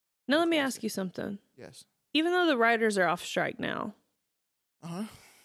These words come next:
Speaker 1: do you think we'll be getting anything new soon? Because even though they're writing, we have to have the actors.
Speaker 2: This is true. Um,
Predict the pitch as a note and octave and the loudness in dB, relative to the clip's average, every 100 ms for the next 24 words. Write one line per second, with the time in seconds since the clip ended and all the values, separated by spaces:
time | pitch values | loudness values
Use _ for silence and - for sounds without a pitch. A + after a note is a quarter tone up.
0 | _ _ _ _ _ _ _ _ - - | _ _ _ _ _ _ _ _ -8 0
1 | B3 D#4 G4 F#4+ E4+ D4+ A3+ G#3 B3 A#3+ | 2 4 2 4 2 2 2 2 4 4
2 | A#3+ A#3 A#3+ G#3+ F#3 F#3 A#3 D4 D4+ D4+ | 2 2 2 2 2 2 2 2 2 2
3 | B3 - G#3+ G3+ B3 C#4+ C4+ B3+ B3 A3+ | 2 2 0 0 0 2 4 4 4 4
4 | F#3 D#3 E3+ C4 C#4 E3 E3+ F#3+ G3 G#3 | 2 0 0 0 0 0 -2 -2 -2 -2
5 | C4 A3 G3+ G#3+ - F3+ A3+ - - - | -2 -4 -2 -2 -2 -2 -6 -8 -10 -10
6 | - - - _ _ _ _ _ _ _ | -10 -12 -16 _ _ _ _ _ _ _
7 | _ _ _ _ _ _ _ _ _ - | _ _ _ _ _ _ _ _ _ -16
8 | - _ _ _ _ _ - E3+ G#3 A#3 | -16 _ _ _ _ _ -12 -10 -6 -6
9 | - D#3 D3+ - _ _ _ _ _ _ | -6 -6 -6 -8 _ _ _ _ _ _
10 | - D3+ D3 C#3+ C#3 C3+ C3 B2 | -8 -4 -2 -4 -6 -8 -10 -14